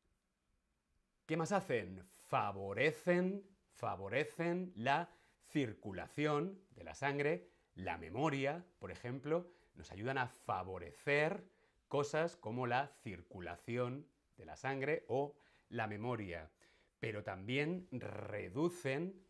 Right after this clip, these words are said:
la tensión, el colesterol, el peso, el dolor, reducen cosas como estas, la tensión, el colesterol o el peso. Vamos a ver si nos hemos enterado con este quiz.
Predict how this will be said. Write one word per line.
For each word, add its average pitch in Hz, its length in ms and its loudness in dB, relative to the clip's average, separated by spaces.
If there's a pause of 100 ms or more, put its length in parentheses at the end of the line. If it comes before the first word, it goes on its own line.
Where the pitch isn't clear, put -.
(140)
la 92 320 -6
tensión, 147 960 2 (300)
el 85 200 -10
colesterol, 143 1160 0 (380)
el 87 240 -8
peso, 139 880 2 (200)
el 90 340 -8
dolor, 135 640 2 (260)
reducen 107 1160 -2 (380)
cosas 120 380 0
como 127 440 -2 (340)
estas, 90 520 -4
la 85 120 -4
tensión, 135 840 -2 (300)
el 107 200 -2
colesterol 104 800 -4 (200)
o 139 300 2
el 135 260 -2
peso. 101 500 -2 (1400)
Vamos 185 300 6
a 180 60 10
ver 196 180 6
si 160 100 -2
nos 135 140 2
hemos 143 200 2
enterado 139 480 4
con 110 140 -2
este 107 260 -6
quiz. 185 420 2